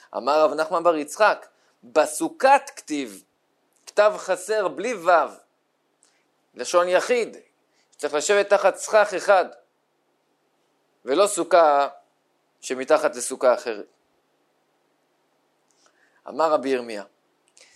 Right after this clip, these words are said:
סוכה על גבי סוכה, יכולים להיות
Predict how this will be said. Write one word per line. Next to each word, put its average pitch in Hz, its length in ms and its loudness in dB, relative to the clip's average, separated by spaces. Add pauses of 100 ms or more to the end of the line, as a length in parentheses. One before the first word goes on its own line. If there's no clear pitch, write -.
(220)
סוכה 190 580 0
על 185 100 2
גבי 151 360 -2
סוכה, 120 420 -4 (1040)
יכולים 175 500 -2
להיות 175 560 0